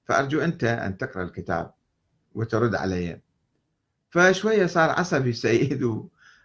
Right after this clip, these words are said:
وأعطاني كتب، طبعًا في لندن أعطاني وبعث لي إياها بالكرتون من، من لندن، من طهران. قال أنه، يعني:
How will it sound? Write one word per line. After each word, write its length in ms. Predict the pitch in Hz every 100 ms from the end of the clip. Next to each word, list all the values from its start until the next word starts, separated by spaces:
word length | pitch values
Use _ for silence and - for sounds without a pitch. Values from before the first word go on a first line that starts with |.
| _
وأعطاني 480 | - - - 160 156
كتب، 300 | 139 175 151
طبعًا 340 | 135 139 127 131
في 140 | 156
لندن 300 | 190 190 180
أعطاني 420 | 151 170 175 175
وبعث 580 | 170 143 113 127 123 156
لي 80 | 170
إياها 120 | 156 151
بالكرتون 720 | 139 131 127 131 - 160 147
من، 440 | 131 123 113 101
من 220 | 110 107
لندن، 320 | 104 92 82 80 -
من 320 | 117 113 110
طهران. 420 | - 107 98 - - _ _ _ _ _ _ _ -
قال 180 | 156
أنه، 960 | 165 175 175 170 160 151 143 139 131 123
يعني: 640 | 113 113 110 107 98 90